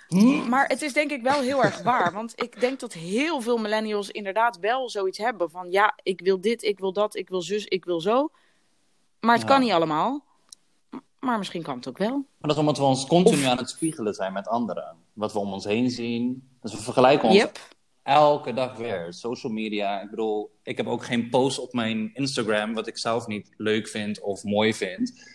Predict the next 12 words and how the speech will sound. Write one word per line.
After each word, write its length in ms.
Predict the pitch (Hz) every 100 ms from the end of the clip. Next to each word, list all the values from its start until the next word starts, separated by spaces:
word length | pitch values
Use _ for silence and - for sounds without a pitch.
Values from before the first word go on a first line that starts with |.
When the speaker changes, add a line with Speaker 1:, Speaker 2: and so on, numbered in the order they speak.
| _ _ _ _ _ _ _
Speaker 1:
Voor 160 | -
het 100 | 120
geval 300 | 110 120 127
dat, 460 | 110 123 117 117 - _
wat 200 | 113 123
denkt 180 | 131 131
iemand 220 | 123 120
anders? 640 | 127 117 82 82 - - _ _ _ _ _
Ja, 120 | 147
fuck 240 | 135 - 180
them. 180 | 180 190
Speaker 2:
Ja. 340 | - - -